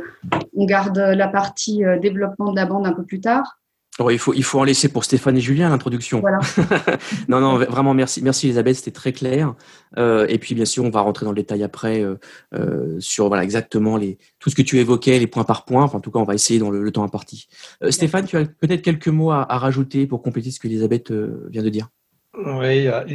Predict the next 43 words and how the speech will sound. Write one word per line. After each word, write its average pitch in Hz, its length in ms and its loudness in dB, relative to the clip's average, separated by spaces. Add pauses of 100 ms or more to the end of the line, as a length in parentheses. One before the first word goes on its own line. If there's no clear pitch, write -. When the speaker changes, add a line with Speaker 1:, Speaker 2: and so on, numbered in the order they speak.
(140)
Speaker 3:
l'historique 170 540 0
de 165 80 2
la 160 180 4
bande, 190 240 2
alors 143 180 4
faut 143 140 -6
que 131 80 -6 (300)
je 123 100 -2
revienne 139 220 2
vingt, 175 340 0
plus 180 140 -6
de 131 60 -6
vingt-cinq 165 460 0
ans 175 60 4
en 160 100 4
arrière, 151 480 4 (100)
<laughs> - 100 -8
lorsque 147 280 -2
j'ai 147 160 2
quasiment 151 460 0
débuté 143 440 0
dans 139 120 2
l'informatique, 135 600 0
mais 147 100 0
c'est 131 140 0
un 160 80 4
peu 185 160 0
comme 151 160 0
les 147 80 0
vieilles 156 180 2
séries 156 240 0
américaines. 151 560 0 (460)
On 135 40 0
voyait 156 240 2
que 170 60 -8
la 147 80 4
bande 170 180 0
était 151 220 2
utilisée 147 460 0
à 151 40 0
cette 135 200 -2
époque-là, 156 540 2
euh, 123 260 2